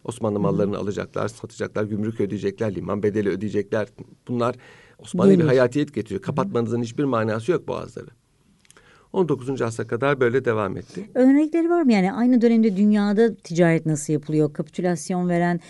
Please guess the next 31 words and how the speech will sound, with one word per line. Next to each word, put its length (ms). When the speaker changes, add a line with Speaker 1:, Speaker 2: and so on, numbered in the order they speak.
Speaker 2:
ya 80
da 40
imtiyaz 560
veren 300
diğer 220
Speaker 1:
Aa, 240
Speaker 2:
ülkeler 140
var 280
mı? 300
Speaker 1:
elbette, 680
elbette. 640
Şimdi 300
gerek 260
Avrupa 360
devletlerinin 400
birbirleriyle 380
yapmış 300
oldukları 360
anlaşmalar, 500
gerek 340
İslam 340
devletlerinin 640
ve 60
gerekse 400
Asya 300
devletlerinin, 440
Çin 240
gibi, 180
Japonya 440
gibi 180
devletlerin, 560